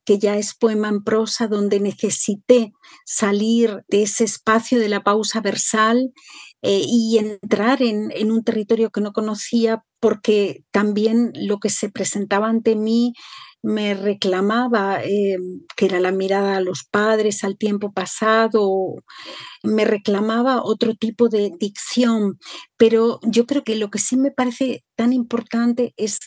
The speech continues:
esa reflexión sobre el lenguaje, que no tiene por qué ser teórica, pero sí, eh, vivida, profundamente vivida por quien escriba.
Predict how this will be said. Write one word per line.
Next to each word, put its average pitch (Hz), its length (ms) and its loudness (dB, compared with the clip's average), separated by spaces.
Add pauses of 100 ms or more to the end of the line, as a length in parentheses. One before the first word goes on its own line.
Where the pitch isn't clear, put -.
esa 226 280 0
reflexión 269 720 2
sobre 214 340 0
el 208 100 0
lenguaje, 196 840 -2 (420)
que 226 100 6
no 240 120 4
tiene 311 200 4
por 269 180 2
qué 269 100 2
ser - 240 0
teórica, 247 600 4
pero 214 240 0
sí, 254 600 0
eh, 208 440 0
vivida, 214 760 2 (520)
profundamente 262 840 2
vivida 233 520 0
por - 180 -8
quien 202 220 -4
escriba. 180 760 -4